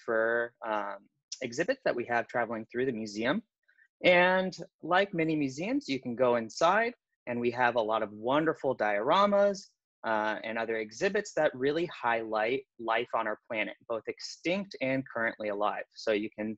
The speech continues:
see skeletons of things, uh, like dinosaurs that lived a long time ago,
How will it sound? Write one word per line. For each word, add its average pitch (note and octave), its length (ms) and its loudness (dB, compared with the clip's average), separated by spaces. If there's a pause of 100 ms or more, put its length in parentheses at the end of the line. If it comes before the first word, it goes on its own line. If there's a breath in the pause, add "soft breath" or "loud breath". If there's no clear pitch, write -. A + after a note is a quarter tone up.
see A#2+ 440 0
skeletons B2 640 2
of A2 160 2 (100)
things, A2+ 500 -2 (320 soft breath)
uh, G2+ 300 2
like G2+ 240 0
dinosaurs A3 720 2
that G#2+ 200 4
lived A2 220 0
a G#2 60 -2
long G2+ 240 -8
time G#3+ 220 2
ago, G3+ 380 4